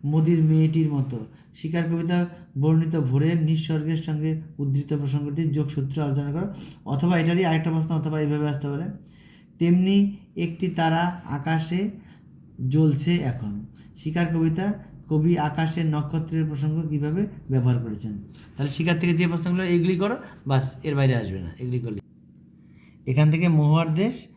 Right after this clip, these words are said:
আর আমি দেখি, এই দুটা পড়ার দরকার নেই, তাহলে এখান থেকে তিনটা পড়লে কিন্তু হয়ে যাবে। এখানে দুটো নাটক আছে, একটা বিভাব আর নানা রঙের দিন। যদি কারো অসুবিধা হয়, তাহলে একটা পড়বে, আর যারা পারবে, দুটাই পড়বে, তাহলে তোমাদের পরীক্ষা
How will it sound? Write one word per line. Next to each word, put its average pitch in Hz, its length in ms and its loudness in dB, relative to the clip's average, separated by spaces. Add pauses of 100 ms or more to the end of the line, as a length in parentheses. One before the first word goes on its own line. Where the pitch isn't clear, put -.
(140)
আর 107 120 -6
আমি 131 220 2
দেখি, 143 240 2
এই 165 160 0
দুটা 131 280 0
পড়ার 123 240 0
দরকার 98 260 -4
নেই, 73 240 -10 (200)
তাহলে 113 160 -8
এখান 113 120 -4
থেকে 131 140 0
তিনটা 135 280 0
পড়লে 107 240 -4
কিন্তু 147 180 -2
হয়ে 87 140 -4
যাবে। 65 200 -12 (1900)
এখানে 165 200 4
দুটো 165 220 2
নাটক 170 280 2
আছে, 156 240 -2 (440)
একটা 135 220 -6
বিভাব 139 400 2 (460)
আর 101 140 -8
নানা 120 360 -2
রঙের 104 220 -6
দিন। 85 240 -6 (520)
যদি 135 220 2
কারো 147 220 2
অসুবিধা 156 360 2
হয়, 160 100 4
তাহলে 151 180 0
একটা 143 300 -2
পড়বে, 147 320 0 (500)
আর 104 100 -8
যারা 131 260 2
পারবে, 151 380 0
দুটাই 139 280 0
পড়বে, 156 240 0
তাহলে 135 220 -2
তোমাদের 123 360 0
পরীক্ষা 139 440 -2